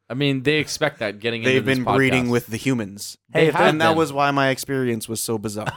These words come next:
Speaker 2: <laughs>
Speaker 3: Yeah, if you can't have Hulk, you can't have the aliens. Let's be honest.
Speaker 2: All right, well, New Mexico's got a lot of colorful people, and I love it.
Speaker 1: Is Lou
Speaker 2: <laughs>
Speaker 1: Ferrigno from New Mexico?
Speaker 3: No.
Speaker 1: Oh, okay. I was
Speaker 2: No, I
Speaker 1: just
Speaker 2: don't think
Speaker 1: curious,
Speaker 2: so.
Speaker 1: like, of that. All right, all right, go ahead.
Speaker 3: They, they filmed some of the Hulk out there.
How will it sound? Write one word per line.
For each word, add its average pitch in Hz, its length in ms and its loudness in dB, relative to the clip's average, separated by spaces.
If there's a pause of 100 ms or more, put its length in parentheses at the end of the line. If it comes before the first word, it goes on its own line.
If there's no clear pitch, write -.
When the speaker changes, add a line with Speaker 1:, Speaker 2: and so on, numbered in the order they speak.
Speaker 2:
<laughs> - 120 -20
Speaker 3:
Yeah, 85 260 0
if 131 120 0
you - 40 -2
can't 185 260 0
have 165 120 -2
Hulk, 170 320 2
you 147 80 -2
can't 113 220 0
have 117 100 0
the 104 80 0
aliens. 87 400 0
Let's 107 140 -4
be 85 100 -8
honest. 80 320 -10 (340)
Speaker 2:
All 101 80 -20
right, 147 240 -18
well, 117 280 -14 (640)
New 127 120 -2
Mexico's 147 460 0
got 123 160 2
a 110 60 2
lot 131 400 0
of 117 180 -8
colorful 131 380 -2
people, 117 340 -10
and 101 400 -14 (180)
I 107 60 -14
love 101 200 -10
it. - 40 -10
Speaker 1:
Is 165 220 -2
Lou 247 140 2
Speaker 2:
<laughs> - 60 6
Speaker 1:
Ferrigno 202 480 2
from 131 400 -2
New 151 100 -4
Mexico? 160 540 -6 (120)
Speaker 3:
No. 90 240 -2 (680)
Speaker 1:
Oh, 123 200 2
okay. 87 260 -8
I - 20 -8
was - 0 -
Speaker 2:
No, 110 60 -6
I 123 60 -4
Speaker 1:
just 120 80 -6
Speaker 2:
don't 107 80 -8
think 107 100 -10
Speaker 1:
curious, 101 300 -2
Speaker 2:
so. 98 40 -8
Speaker 1:
like, 95 80 -10
of 90 120 -12
that. 87 180 -12 (100)
All 127 80 -4
right, 120 80 -2
all 117 60 -2
right, 117 120 -4
go 156 60 -4
ahead. 160 220 0
Speaker 3:
They, 147 140 -4
they 180 40 0
filmed 196 400 0
some 143 180 0
of 131 60 0
the 113 100 2
Hulk 107 240 0
out 92 140 0
there. - 220 -8